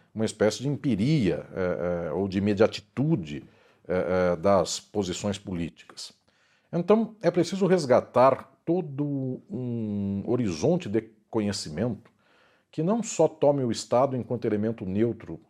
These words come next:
que se vai investigar, mas se tome o Estado como ponto nodal das relações sociais e do modo de produção,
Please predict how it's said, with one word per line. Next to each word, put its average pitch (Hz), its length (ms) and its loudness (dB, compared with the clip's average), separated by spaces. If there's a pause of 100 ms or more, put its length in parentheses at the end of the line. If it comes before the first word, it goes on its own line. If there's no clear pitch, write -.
(140)
que - 120 -16
se 101 160 -6
vai 98 240 4
investigar, 92 920 -2 (640)
mas 135 180 -4
se 160 100 -8
tome 202 240 2
o 196 40 2
Estado 165 380 2
como 139 220 -2
ponto 190 420 2
nodal 139 600 6
das 98 200 0
relações 104 440 -2
sociais 92 500 -2
e 82 60 -6
do 82 80 -8
modo 120 260 4
de 139 60 -14
produção, 110 500 -4